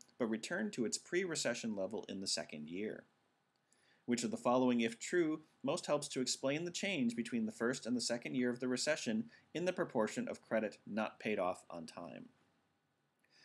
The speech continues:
So this is one of those ones, this is, this is a question with a G mat gift, where the argument that you need to deal with is restated as part of the question,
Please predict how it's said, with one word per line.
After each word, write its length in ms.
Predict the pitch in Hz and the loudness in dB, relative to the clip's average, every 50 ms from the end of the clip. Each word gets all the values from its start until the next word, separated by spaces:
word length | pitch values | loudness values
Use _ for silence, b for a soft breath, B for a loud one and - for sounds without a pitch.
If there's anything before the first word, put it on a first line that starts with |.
| b b b | b b b
So 140 | - 123 | 2 4
this 140 | 117 139 143 | 4 4 4
is 100 | 151 123 | 4 4
one 120 | 139 139 143 | 6 6 8
of 60 | 139 | 8
those 200 | 135 127 120 127 | 8 8 8 8
ones, 280 | 120 131 156 185 180 | 6 4 4 2 0
this 180 | - 123 120 123 | 0 0 0 0
is, 340 | 113 110 107 69 90 107 127 | -2 -2 -2 -4 -4 -4 -2
this 180 | 123 113 110 | -2 -2 -2
is 80 | 113 104 | 0 0
a 80 | 101 95 | 0 2
question 320 | - 127 117 - - 131 | 4 2 2 4 2 0
with 100 | 113 107 | 0 0
a 40 | 104 | -2
G 240 | 101 - 113 120 123 | -4 0 2 4 6
mat 260 | 123 117 98 - 107 | 6 6 4 2 0
gift, 380 | - 104 - - - - - - B B B B B | -2 -2 -2 -2 -4 -8 -12 -18 B B B B B
where 180 | B 117 117 117 | B 2 2 4
the 140 | 113 117 117 - | 2 0 2 4
argument 440 | 170 220 240 226 202 165 143 131 | 4 4 4 4 2 2 2 0
that 140 | - - - | 0 -2 -2
you 80 | 147 143 | 0 2
need 160 | 139 131 120 | 2 2 2
to 80 | - 107 | 0 0
deal 260 | 120 117 123 127 127 | 2 4 4 4 4
with 160 | 123 120 113 | 2 0 -2
is 120 | 107 110 | -2 -2
restated 640 | 120 123 160 202 214 - - - 107 104 104 104 104 | -2 0 0 0 0 0 0 0 0 0 0 0 -2
as 120 | 104 104 - | -4 -4 -4
part 220 | - 95 87 87 | -2 -2 -2 -2
of 60 | 78 | -4
the 60 | 90 | -6
question, 540 | 85 - - 95 95 - - 95 - - - | -8 -6 -6 -6 -6 -6 -6 -10 -10 -10 -12